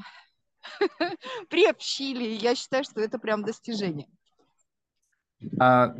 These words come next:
Speaker 2: тем более, что в этом году почему-то яйца неожиданно резко подорожали. М, это, м, открывает новые горизонты, м, э, домашним
Speaker 1: Нет.
Speaker 2: хозяйством с птицей?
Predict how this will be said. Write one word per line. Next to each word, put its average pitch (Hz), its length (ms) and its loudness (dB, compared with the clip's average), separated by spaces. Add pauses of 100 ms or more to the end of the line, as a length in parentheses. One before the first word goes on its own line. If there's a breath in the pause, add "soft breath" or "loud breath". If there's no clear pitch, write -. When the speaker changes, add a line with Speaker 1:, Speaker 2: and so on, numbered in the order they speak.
Speaker 2:
тем 147 180 0
более, 165 340 4
что - 600 0
в 139 40 -2
этом 139 240 0
году 139 200 -2
почему-то 139 320 -6
яйца 139 340 2
неожиданно 123 440 0
резко 131 380 -2
подорожали. 123 800 0
М, 117 420 -4 (100)
это, 143 320 -2 (220)
м, 127 420 -8 (1200)
открывает 160 480 -2
новые 160 200 -2
горизонты, 113 680 -2 (320)
м, 107 400 -6 (200)
э, 107 280 -2
домашним 113 520 2
Speaker 1:
Нет. - 20 0
Speaker 2:
хозяйством 113 480 0
с - 100 -14
птицей? - 380 -10